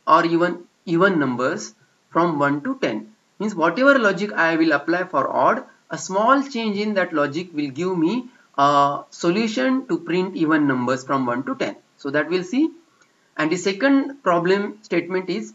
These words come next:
print every fourth number of all numbers from one to fifteen.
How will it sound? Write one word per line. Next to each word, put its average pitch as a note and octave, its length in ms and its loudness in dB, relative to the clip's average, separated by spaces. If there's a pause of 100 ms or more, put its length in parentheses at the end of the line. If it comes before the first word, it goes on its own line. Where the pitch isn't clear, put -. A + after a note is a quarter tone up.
print B3+ 400 -2
every G3 380 -2
fourth G#3+ 440 -2
number D3+ 580 0 (320)
of E3+ 300 -2
all F#3+ 300 6
numbers E3+ 440 0
from D3+ 220 0
one C#3 240 0
to D#4+ 260 -4
fifteen. A#2+ 420 -6